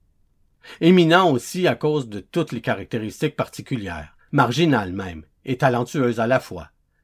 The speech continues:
qui en ont fait le curé le plus original des cantons de l'Est, et peut-être même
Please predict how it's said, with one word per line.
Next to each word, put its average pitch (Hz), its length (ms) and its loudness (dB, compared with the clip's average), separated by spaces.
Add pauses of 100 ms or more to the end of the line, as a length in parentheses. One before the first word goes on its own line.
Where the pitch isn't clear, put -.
qui 143 160 0
en 139 140 4
ont 101 100 -2
fait 143 160 -2
le 127 120 0
curé 113 320 -4
le 117 120 -2
plus 110 220 -8
original 107 460 -4
des 110 100 -8
cantons 117 320 -4
de 104 80 -8
l'Est, - 300 -12 (580)
et 107 60 -10
peut-être 101 420 -10
même 120 340 -2